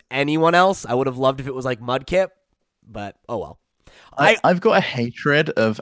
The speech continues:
Speaker 2: owls after playing Ocarina, so,
Speaker 1: <laughs> Oh,
Speaker 2: uh,
Speaker 1: he's so cute, though. Look at him. He's a little buddy.
Speaker 2: <laughs> So I think it would be Cyndaquil. <laughs>
Speaker 1: I'm really glad that they got away from Charmander, Bulbasaur, and Squirtle, though.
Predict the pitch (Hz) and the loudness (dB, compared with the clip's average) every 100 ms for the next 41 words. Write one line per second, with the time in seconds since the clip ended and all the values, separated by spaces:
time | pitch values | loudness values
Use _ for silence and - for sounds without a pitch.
0 | 107 98 101 117 120 98 - 92 - 95 | -2 0 2 0 -2 -6 -6 -14 -8 -6
1 | 95 95 101 117 - 98 - 98 92 104 | -4 -6 -8 -12 -14 -14 -10 -8 -4 -4
2 | 139 156 - - - 92 92 92 - - | -4 -6 -6 -6 -4 -2 -2 -4 -8 -8
3 | 95 92 90 95 _ - 220 247 254 - | -8 -6 -8 -14 _ -14 -10 -6 -6 -6
4 | 277 339 208 180 170 226 240 175 143 160 | -6 -4 0 0 2 0 -2 -4 -6 -6
5 | 214 233 208 247 165 110 277 202 - 247 | -2 -2 -2 -4 -4 -8 -12 -12 -6 -6
6 | - 180 - _ _ _ - 415 139 285 | -8 -18 -18 _ _ _ 0 0 2 -2
7 | 131 104 98 110 - 92 95 - - 147 | -4 -4 -4 -6 -6 -6 -6 -10 -12 -12
8 | - - 160 247 254 233 226 202 208 190 | -14 -2 4 4 4 4 4 4 2 2
9 | 180 165 156 147 139 131 - 123 117 110 | 0 4 4 4 2 0 -2 -4 -4 -10
10 | 107 - 123 113 110 107 107 98 104 95 | -12 -8 -6 -6 -6 -6 -6 -8 -10 -12
11 | 90 - 82 65 76 76 | -12 -16 -18 -18 -20 -20